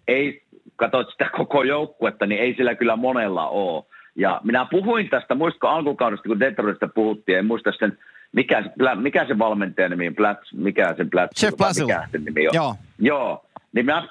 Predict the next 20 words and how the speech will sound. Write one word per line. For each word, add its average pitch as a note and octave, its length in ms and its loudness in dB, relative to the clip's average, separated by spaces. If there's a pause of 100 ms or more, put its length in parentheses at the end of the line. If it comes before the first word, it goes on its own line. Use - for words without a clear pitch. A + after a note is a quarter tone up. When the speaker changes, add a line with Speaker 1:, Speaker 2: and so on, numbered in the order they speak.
(140)
Speaker 1:
puhuin A#3 340 0
tästä, C#3+ 260 0
että - 120 -6
mä D#3 100 2
en F3 120 -4
ymmärrä G3 380 2
mitenkään, C3 540 0
tota, A2+ 380 0 (360)
mulla E3 180 2
ei - 80 -4
ikinä E3+ 360 2
ollut A#2 140 -2
hänestä A#2 340 -2
hyvää A2+ 380 0
kuvaa. D2 340 -2
Kun F2 100 -4
mä A#2 120 2
katson G#3+ 340 0
sitä C3+ 160 0
T - 100 -4